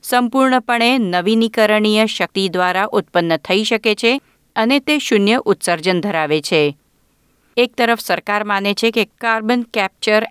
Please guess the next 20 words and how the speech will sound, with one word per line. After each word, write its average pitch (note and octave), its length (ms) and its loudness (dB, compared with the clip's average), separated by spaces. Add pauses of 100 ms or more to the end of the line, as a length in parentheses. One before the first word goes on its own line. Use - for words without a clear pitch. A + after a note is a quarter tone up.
(160)
and E3 80 -2
storage F#3+ 680 2 (400)
ટેકનોલોજી F#3+ 640 0
પર G3+ 300 -2 (120)
વાસ્તવિક G#3 560 -2
પ્રગતિ E3 480 -2
થઈ G3 260 -2
રહી G#3+ 240 2
છે, A3 280 0 (280)
તો E3+ 100 0
બીજી F3 240 -2
તરફ G3+ 300 -2 (160)
આબોહવા E3 520 0
વૈજ્ઞાનિકો F#3 640 0
માને G#3 320 -2
છે A#3+ 280 0 (460)
પવન A#3 400 2
અને F3 220 2
સૌર G3+ 380 2
ઉર્જા F3+ 540 0